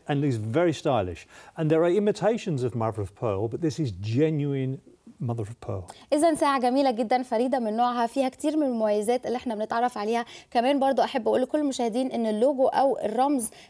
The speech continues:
Speaker 2: بتاع سويس إيجل موجود هنا في الساعة، وكمان موجود من الناحية التانية اللي هي الغطاء بتاع البطارية،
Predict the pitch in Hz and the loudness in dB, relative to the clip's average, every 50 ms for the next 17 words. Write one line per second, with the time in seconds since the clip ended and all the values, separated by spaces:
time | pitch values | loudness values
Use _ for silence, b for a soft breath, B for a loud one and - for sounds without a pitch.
0 | B - 240 233 - 240 226 226 220 - - 294 277 - 254 262 247 214 269 262 | B -2 0 2 4 4 4 2 0 0 0 -2 -2 0 -2 0 0 2 0 0
1 | 240 226 220 214 214 208 240 285 320 262 294 285 277 240 233 240 254 B B B | 0 0 0 0 0 0 0 0 2 0 0 0 0 0 -2 -2 -4 B B B
2 | B - - 285 294 - - 226 - - - 233 226 233 269 311 - - 254 285 | B -4 0 2 2 2 2 0 0 2 2 2 2 2 0 -2 0 0 0 0
3 | - - 311 294 320 330 320 285 262 247 226 214 254 285 294 226 254 254 254 247 | 0 0 2 2 4 4 2 4 2 2 2 2 2 0 0 0 0 -2 0 0
4 | 240 240 262 - - 320 285 277 - - 247 233 233 233 240 - - 226 226 226 | 0 -2 -2 -4 -2 -4 -4 -2 0 0 0 0 0 0 -2 -2 -2 -2 -2 0
5 | 233 240 240 233 233 B B B B B - 233 202 214 277 285 - 226 - - | 2 2 2 0 -2 B B B B B -2 0 0 0 0 0 0 -2 -4 -4
6 | 226 - 240 214 - - - 247 208 226 220 - - 226 202 214 240 262 302 370 | -4 -2 -2 -2 -2 -2 -2 -2 -2 -2 -2 -2 0 2 2 4 4 2 2 0